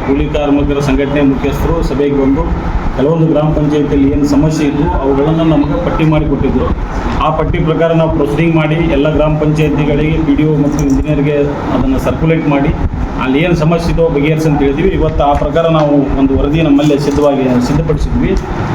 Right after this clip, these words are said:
ಅದರ ಪ್ರಕಾರ ಮೊದಲನೇದಾಗಿ, ಆ, ಗೊರಬಾಳ ಗ್ರಾಮ ಪಂಚಾಯತಿಯಲ್ಲಿ, ಆ, ಜಾಬ್ ಕಾರ್ಡ್ ಸಮಸ್ಯೆ ಐತೆ ಅಂತ ಹೇಳಿದ್ರು. ಜಾಬ್ ಕಾರ್ಡ್ ನಂಬರ್ ಜೀರೋ ಜೀರೋ ಟೂ ತ್ರಿಬಲ್ ಸೆವೆನ್ ವಿಜಯಕುಮಾರ್ ಗೌಡ ಇದರಲ್ಲಿ ಗಂಡನ ಜಾಬ್ ಕಾರ್ಡ್‌ದಲ್ಲಿ ಹೆಂಡತಿ ಹೆಸರು ಸೇರ್ಪಡೆ ಮಾಡಿಕೊಡ್ಬೇಕಂತ ಹೇಳಿದ್ರು.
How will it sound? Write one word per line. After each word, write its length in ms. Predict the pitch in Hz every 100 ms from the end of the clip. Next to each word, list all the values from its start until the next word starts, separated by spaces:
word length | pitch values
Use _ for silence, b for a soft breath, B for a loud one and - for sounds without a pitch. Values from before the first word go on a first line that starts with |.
| - - -
ಅದರ 100 | 143
ಪ್ರಕಾರ 340 | 165 165 165 170
ಮೊದಲನೇದಾಗಿ, 680 | 156 147 170 165 165 180 185
ಆ, 1120 | - - - - 135 135 - 139 135 131 127 120
ಗೊರಬಾಳ 280 | 131 160 180
ಗ್ರಾಮ 220 | 170 165 160
ಪಂಚಾಯತಿಯಲ್ಲಿ, 600 | 160 156 151 147 120 117 - - - - - - - - - - -
ಆ, 340 | 143 139 131 120
ಜಾಬ್ 260 | 147 151
ಕಾರ್ಡ್ 160 | 185 165
ಸಮಸ್ಯೆ 360 | 170 170 165
ಐತೆ 140 | 156 160
ಅಂತ 140 | 147
ಹೇಳಿದ್ರು. 360 | 143 131 123 120
ಜಾಬ್ 200 | 135 147
ಕಾರ್ಡ್ 140 | 170
ನಂಬರ್ 280 | 170 165 165
ಜೀರೋ 280 | 147 156 165
ಜೀರೋ 200 | 160 165
ಟೂ 420 | 170 185 202 - -
ತ್ರಿಬಲ್ 280 | 151 156 156
ಸೆವೆನ್ 320 | 156 156 151 151 139 - 123
ವಿಜಯಕುಮಾರ್ 520 | 131 165 160 160 156
ಗೌಡ 200 | 147 151 156 151 139
ಇದರಲ್ಲಿ 280 | 143 165
ಗಂಡನ 360 | 143 139 151 165 160
ಜಾಬ್ 200 | 147 147
ಕಾರ್ಡ್‌ದಲ್ಲಿ 400 | 151 135 147 180
ಹೆಂಡತಿ 320 | 139 147 175
ಹೆಸರು 160 | 160 156
ಸೇರ್ಪಡೆ 360 | 165 139 160
ಮಾಡಿಕೊಡ್ಬೇಕಂತ 680 | 156 147 139 147 143 143 131
ಹೇಳಿದ್ರು. 300 | 131 120 -